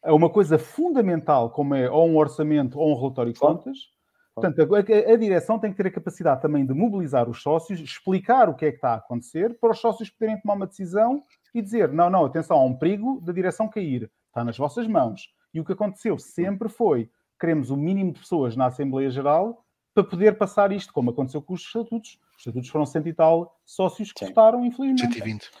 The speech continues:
Speaker 1: Portanto,
Speaker 2: Sim.
Speaker 1: cento e, portanto, eu, eu também, eu, é uma coisa que temos que pensar muito bem. Agora, tem que haver mecanismos, como não temos a figura do,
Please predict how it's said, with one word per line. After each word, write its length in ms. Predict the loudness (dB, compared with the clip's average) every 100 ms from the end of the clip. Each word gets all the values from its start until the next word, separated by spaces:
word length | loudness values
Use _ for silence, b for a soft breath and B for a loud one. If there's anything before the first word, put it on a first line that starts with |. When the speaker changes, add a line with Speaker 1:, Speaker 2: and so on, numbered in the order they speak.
| b
Speaker 1:
Portanto, 200 | -2 -2 -2
Speaker 2:
Sim. 120 | -16 -16 -20 -14
Speaker 1:
cento 240 | -6 -4
e, 20 |
portanto, 400 | -4 0 0 0 -6
eu, 280 | 2 4 4
eu 160 | 4 2
também, 320 | 4 2 2
eu, 180 | 0 -2 -2
é 280 | -4 0
uma 120 | 2 4
coisa 220 | 2 0
que 60 |
temos 180 | 0 -2
que 80 | -2
pensar 300 | -6 -2 -2
muito 260 | -2 -4 -4
bem. 240 | -6 -6 -14 _ -6
Agora, 240 | 0 0
tem 140 | 2
que 80 | -2
haver 160 | 0 0
mecanismos, 760 | 0 0 0 -2 -4 -8 -10 _
como 200 | -2 2
não 120 | 0
temos 480 | 0 -2 -2 -4 -10 -12
a 80 |
figura 480 | -6 -4 -2 0 0
do, 400 | 0 -2 -2 -4